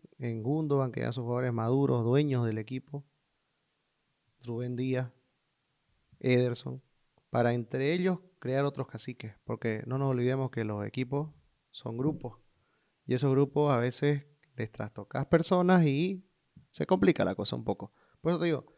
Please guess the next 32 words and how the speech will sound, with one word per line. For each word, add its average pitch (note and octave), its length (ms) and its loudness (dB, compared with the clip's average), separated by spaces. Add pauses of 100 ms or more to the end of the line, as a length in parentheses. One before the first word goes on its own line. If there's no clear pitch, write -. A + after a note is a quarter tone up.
(340)
más C#3+ 300 4
el B2+ 160 4
esfuerzo D#3+ 420 -2
físico F3+ 460 -6
va C#3+ 180 -4
por A#2+ 160 -10
ahí. F#2+ 160 -10 (520)
Yo D3+ 220 -10
no, E3 260 -10
no E3 140 -12
le D#3 120 -12
veo D3+ 160 -8
otra D3 220 -12
cosa. - 260 -20 (320)
O - 80 -2
sea, C3+ 220 -2 (560)
por C#3+ 100 -6
eso D3+ 40 -8
te D#3 80 -8
digo, D3 80 -4
para C3+ 120 -2
mí E3 100 -4
tiene F3 240 -2
que D3 140 0
evolucionar, B2+ 920 0 (500)
pero A#2+ 360 0
no C#3+ 140 2
algo E3+ 220 4
mejor, D#3+ 380 2
sino C#3 240 -2
algo D3 220 2
diferente D#3 760 -4